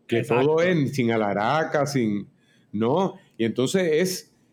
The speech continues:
Speaker 1: el tipo, tú lo crees capaz de toda esa maldad, de todo, de ser así de, de, de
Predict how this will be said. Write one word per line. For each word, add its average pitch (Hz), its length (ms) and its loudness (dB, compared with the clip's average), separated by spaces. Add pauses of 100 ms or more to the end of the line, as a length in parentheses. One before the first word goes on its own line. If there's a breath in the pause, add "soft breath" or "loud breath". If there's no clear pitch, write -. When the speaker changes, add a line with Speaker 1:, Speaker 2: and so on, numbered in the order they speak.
Speaker 1:
el 113 220 -4
tipo, 165 380 0
tú 131 100 0
lo 170 160 0
crees 185 280 0
capaz 143 580 -4
de 131 120 0
toda 135 380 0
esa 151 220 0
maldad, 117 420 0
de 120 80 0
todo, 123 420 -2
de 110 120 -2
ser 117 240 -2
así 147 280 -2
de, 151 240 0
de, 110 380 0 (340 soft breath)
de 113 400 -2